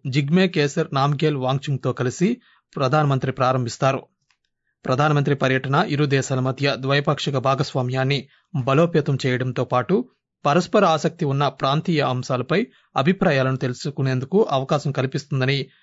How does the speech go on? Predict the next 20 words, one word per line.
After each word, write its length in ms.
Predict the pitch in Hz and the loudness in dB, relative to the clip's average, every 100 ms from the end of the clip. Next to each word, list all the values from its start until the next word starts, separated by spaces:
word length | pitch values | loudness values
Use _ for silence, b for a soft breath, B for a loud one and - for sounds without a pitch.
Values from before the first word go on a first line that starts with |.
| b b 139 | b b 0
భారత 300 | 143 170 170 | 2 2 0
విదేశాంగ 560 | 135 156 160 151 131 | 0 0 0 0 -2
మంత్రిత్వ 460 | 127 127 143 147 135 | 0 0 0 -2 -4
శాఖ 260 | - 127 | -4 -4
తెలిపింది. 600 | 135 123 123 131 131 123 - _ _ - | -2 -4 -4 -2 -2 -4 -8 _ _ -8
ఇదిలా 280 | 131 131 123 | -2 0 0
ఉండగా, 380 | 123 117 147 247 - _ - | 0 0 0 0 -4 _ -8
భారతదేశం 720 | 131 127 160 202 202 190 185 | -2 0 2 2 2 4 4
నుండి 220 | 170 156 196 | 4 4 2
థింపూ 420 | 196 156 151 175 | 2 0 2 2
చేరుకున్న 580 | 165 135 - 139 139 - | 2 -2 0 0 0 -2
బుద్ధుని 380 | 143 147 139 190 | 0 0 4 2
పవిత్ర 380 | 165 139 156 165 | 4 0 0 0
అవశేషాలకు 880 | 131 135 165 135 135 123 - 226 262 b b 135 | 0 0 -2 -2 -2 -2 -2 -4 -4 b b -2
గౌరవప్రదమైన 760 | 143 156 208 196 165 139 156 | 2 6 6 4 2 2 0
స్వాగతం 460 | 135 139 139 156 143 | 0 0 0 0 0
పలికినందుకు 720 | 131 - 131 127 127 143 135 b b b | 0 0 -2 -2 0 -2 -2 b b b
భూటాన్ 420 | 117 147 170 170 139 | 2 2 4 2 2
ప్రజలకు, 480 | 127 127 123 185 | 0 0 0 0
ప్రభుత్వానికి 840 | 202 143 131 143 139 127 151 131 | 2 0 0 0 0 0 0 -4